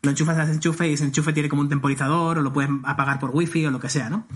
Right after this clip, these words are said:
Ese enchufe inteligente lo puedes programar para que se encienda y se apague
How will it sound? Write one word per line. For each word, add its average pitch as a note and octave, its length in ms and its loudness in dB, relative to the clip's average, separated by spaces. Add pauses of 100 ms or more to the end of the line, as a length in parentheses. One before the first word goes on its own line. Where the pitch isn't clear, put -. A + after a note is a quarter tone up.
(960)
Ese F3 220 2
enchufe G#3+ 260 0
inteligente F#3 400 2
lo F3 80 2
puedes E3 180 0
programar E3 380 2
para D#3+ 160 2
que D3 80 0
se D3 80 0
encienda D3 260 2
y - 20 2
se D#3+ 60 0
apague D3 340 0